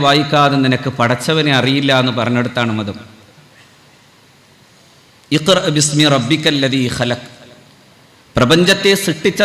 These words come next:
നാഥന്റെ നാമധേയത്തിൽ വായിക്കുക. "ഖലഖൽ ഇൻസാന മിൻ അലഖ്". ഇവിടെ സമദാനി സാഹിബ് ഉമ്മയെ പറയായിരുന്നു, മാതാവിനെ പറയായിരുന്നു. മാതൃപഞ്ചകം എന്ന ശങ്കരാചാര്യരുടെ അതിമനോഹരമായ അഞ്ച് ശ്ലോകങ്ങളിലെ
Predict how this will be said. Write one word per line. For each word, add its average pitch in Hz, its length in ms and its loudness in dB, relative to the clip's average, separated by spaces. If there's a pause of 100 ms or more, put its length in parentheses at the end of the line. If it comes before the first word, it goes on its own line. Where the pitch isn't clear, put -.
നാഥന്റെ 185 480 2
നാമധേയത്തിൽ 175 600 0 (100)
വായിക്കുക. 156 360 0 (1200)
"ഖലഖൽ 135 580 0
ഇൻസാന 170 480 2
മിൻ 170 260 -4
അലഖ്". 165 260 -2 (920)
ഇവിടെ 123 240 2
സമദാനി 151 400 2
സാഹിബ് 170 320 2
ഉമ്മയെ 170 340 2
പറയായിരുന്നു, 143 400 0 (100)
മാതാവിനെ 156 500 2
പറയായിരുന്നു. 117 400 0 (1080)
മാതൃപഞ്ചകം 156 840 2
എന്ന 156 220 2
ശങ്കരാചാര്യരുടെ 156 960 2
അതിമനോഹരമായ 156 800 0 (840)
അഞ്ച് 151 260 2
ശ്ലോകങ്ങളിലെ 160 680 2